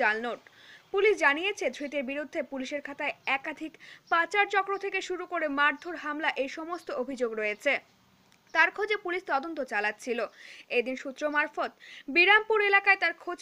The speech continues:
পেয়ে অভিযান চালিয়ে জাল নোট সহ তাকে গ্রেফতার করা হয়। বৃহস্পতিবার ধৃতকে পাঁচ দিনের পুলিশি হেফাজত চেয়ে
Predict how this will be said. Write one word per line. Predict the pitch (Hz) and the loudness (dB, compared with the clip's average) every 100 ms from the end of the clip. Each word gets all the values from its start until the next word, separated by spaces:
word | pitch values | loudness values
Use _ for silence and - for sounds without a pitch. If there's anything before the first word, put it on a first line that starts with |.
| - | -2
পেয়ে | 359 - 277 | 0 0 -2
অভিযান | 302 339 330 | -4 -4 -4
চালিয়ে | 339 330 320 226 | -2 -2 -2 0
জাল | 254 262 | 2 2
নোট | 302 302 | -2 -6
সহ | 339 311 | -8 -8
তাকে | 277 262 | -8 -6
গ্রেফতার | 240 277 - 269 | -4 -4 -4 -6
করা | 220 196 214 | -2 0 0
হয়। | 240 196 - _ - - - 285 | 0 -2 -6 _ -20 -20 -14 0
বৃহস্পতিবার | 349 453 - 480 453 453 440 | 4 4 2 0 2 2 2
ধৃতকে | 330 339 339 339 - | -4 -6 -4 -4 0
পাঁচ | 311 311 359 | 0 0 -6
দিনের | 349 339 - | -4 -4 -4
পুলিশি | 349 370 381 | -6 -4 -6
হেফাজত | 330 349 349 349 - | -4 -2 -2 -6 -2
চেয়ে | 392 247 | 0 0